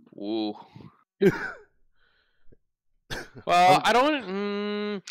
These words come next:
Speaker 1: I don't even know if you need to buff his walk speed, though, because his dash is so fast, and his backdash, it goes to, like, a third of the screen just on a single backdash.
Speaker 2: I think his backdash needs to be nerfed, 'cause it's kind of whack.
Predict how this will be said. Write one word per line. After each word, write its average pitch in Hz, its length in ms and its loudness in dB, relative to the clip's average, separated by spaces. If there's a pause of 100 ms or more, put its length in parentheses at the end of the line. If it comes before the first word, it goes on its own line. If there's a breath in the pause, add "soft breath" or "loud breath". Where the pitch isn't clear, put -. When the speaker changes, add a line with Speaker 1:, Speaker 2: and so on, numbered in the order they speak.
(140)
Speaker 1:
I 165 60 0
don't 269 140 0
even 226 180 -2
know 165 140 2
if 151 140 -2
you 135 40 -4
need 147 200 -2
to 123 80 -4
buff 110 320 0
his 143 180 -6
walk 104 320 0
speed, 101 300 -8
though, 104 220 2
because 127 280 -4
his 117 120 -8
dash 120 440 0
is 120 140 -6
so 110 220 -2
fast, 120 680 0
and 110 320 0
his 107 240 -4
backdash, 107 840 0
it 110 280 -6
goes 113 400 -2
to, 117 140 -6
like, 107 360 -2
a 107 80 -4
third 120 320 -2
of 113 120 -4
the 107 60 -6
screen 110 500 -6
just 107 220 -8
on 110 180 -2
a 98 60 -6
single 107 440 -6
backdash. - 640 -4
Speaker 2:
I 123 80 -2
think 170 160 -2
his 123 140 -2
backdash 110 540 0
needs 101 240 -12
to 90 60 -20
be 87 140 -20
nerfed, 85 360 -12
'cause 78 140 -20
it's 82 120 -16
kind 95 220 -10
of 80 120 -14 (920)
whack. 87 320 -6